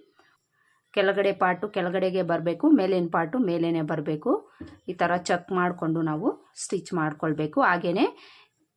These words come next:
ಈ ಬಸ್ಟ್ ಪಾಯಿಂಟ್ ನ್ಯಾಚ್ ಇರುತ್ತಲ್ಲ, ಅದನ್ನು ಕರೆಕ್ಟಾಗಿ ನಾವು ಈ ಪಾರ್ಟಲ್ಲಿ ಎಲ್ಲಿರುತ್ತೋ ಅಲ್ಲಿಗೆ ಸೆಟ್ ಮಾಡಿಕೊಂಡು ನಾವು ಅಟ್ಯಾಚ್ ಮಾಡ್ಕೊಳ್ಬೇಕು. ಈ ಥರ ನೀಟಾಗಿ ನೋಡ್ಕೊಳ್ಳಿ. ಈ ಥರ ಇಟ್ಕೊಂಡು ಈ ಮಧ್ಯದಿಂದ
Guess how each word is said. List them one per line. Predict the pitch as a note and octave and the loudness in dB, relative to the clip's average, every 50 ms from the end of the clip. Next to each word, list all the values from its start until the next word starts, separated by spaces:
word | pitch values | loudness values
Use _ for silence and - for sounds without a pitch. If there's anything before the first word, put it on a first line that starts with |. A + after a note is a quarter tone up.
| _ _ - - F#3 | _ _ -8 -6 -6
ಈ | F#3+ D#3+ F3+ | -2 0 2
ಬಸ್ಟ್ | F#3 F#3 - - - - | 0 0 0 -4 -2 0
ಪಾಯಿಂಟ್ | A#3+ A3 G#3+ G#3+ G#3+ - F#3+ | 0 2 0 0 -2 -2 0
ನ್ಯಾಚ್ | F3+ F3+ F3 F3 - F#3+ | 2 0 0 0 -2 -4
ಇರುತ್ತಲ್ಲ, | E3+ F3 E3+ G3 G3 C4 B3+ G3 | -4 -2 -2 0 2 4 4 4
ಅದನ್ನು | F#3 F#3+ F#3 F3+ F3 - | 2 2 0 0 0 0
ಕರೆಕ್ಟಾಗಿ | F3 F3 F3 - _ - G3 F#3+ F3 F#3 F3 E3+ | -2 -2 -4 -6 _ -2 -2 -2 0 -2 -2 0
ನಾವು | E3 E3 G#3 D4+ A4+ - - _ _ _ _ _ _ _ _ _ _ _ _ - | 0 0 2 0 0 -2 -6 _ _ _ _ _ _ _ _ _ _ _ _ -6
ಈ | F#3+ G3+ G#3 G#3 - | -6 -6 -4 -2 0
ಪಾರ್ಟಲ್ಲಿ | G#3 F#3+ F#3 F#3 F#3 G3+ F#3 F#3 F#3+ F3+ F3 | 2 2 2 2 2 0 0 2 2 2 2
ಎಲ್ಲಿರುತ್ತೋ | F3+ F3+ F3 F3 E3+ F3 F3 - C4+ C4 F3+ | 2 2 2 0 0 0 0 2 2 2 2
ಅಲ್ಲಿಗೆ | E3+ F3+ E3+ E3 A3+ E4+ B4 - - _ _ _ _ _ _ _ _ _ _ - - - | 2 0 0 0 0 0 -2 -4 -12 _ _ _ _ _ _ _ _ _ _ -20 -12 -4
ಸೆಟ್ | - G#3 F#3 F3+ - A3 G#3 | -2 -2 -2 -2 -2 0 2
ಮಾಡಿಕೊಂಡು | F3+ F3+ F3+ F3+ - F3+ E3+ E3+ F3 F3 E3 | 2 2 2 0 -2 -2 -2 -2 -2 0 -2
ನಾವು | E3 E3 G3+ D4 A4 - - _ _ _ _ _ _ _ _ _ _ _ _ - F3+ | 0 0 0 0 -2 -2 -6 _ _ _ _ _ _ _ _ _ _ _ _ -6 -4
ಅಟ್ಯಾಚ್ | F3 F3 E3 D#3+ D#3+ - F3 | 0 0 0 0 -2 -2 -2
ಮಾಡ್ಕೊಳ್ಬೇಕು. | D#3+ D#3 D3 D3+ E3+ D#3+ D#3+ D3 D#3 D#3 D#3 - B3 F#4+ A#4 - _ _ _ _ _ _ _ _ _ - - - F3+ | -2 -2 -2 -2 -2 -2 0 0 -2 -2 -2 0 -2 -2 -2 -4 _ _ _ _ _ _ _ _ _ -20 -16 -14 -10
ಈ | F3+ - | -6 -4
ಥರ | F3 F3 F3+ F3+ F3+ | -2 -2 -2 -2 -2
ನೀಟಾಗಿ | F3+ F3+ F3 F3+ G3+ F#3 F3 E3+ A3+ C#4+ C4 G3 | -2 -2 -4 -2 -2 -2 -2 0 2 2 2 2
ನೋಡ್ಕೊಳ್ಳಿ. | F#3+ G3 G3+ G3 - - F#3+ G3+ B3+ F#4+ - - - - _ _ _ _ _ _ _ _ _ _ - - | 2 0 -2 -2 0 0 2 2 2 2 0 -2 -8 -20 _ _ _ _ _ _ _ _ _ _ -10 -8
ಈ | G#3 - | -4 0
ಥರ | A3+ G#3 G3+ G3+ G#3+ | 2 4 4 4 2
ಇಟ್ಕೊಂಡು | G#3 - - A3+ G#3 G#3 C#4 E4 D#4 A#3+ | 0 -2 -2 0 2 4 4 4 4 4
ಈ | G#3+ G3+ G3 | 2 2 2
ಮಧ್ಯದಿಂದ | F#3+ F#3+ F#3 A3+ A3 G3 A3 A3 G#3+ | 2 2 0 -2 -2 -2 -2 0 0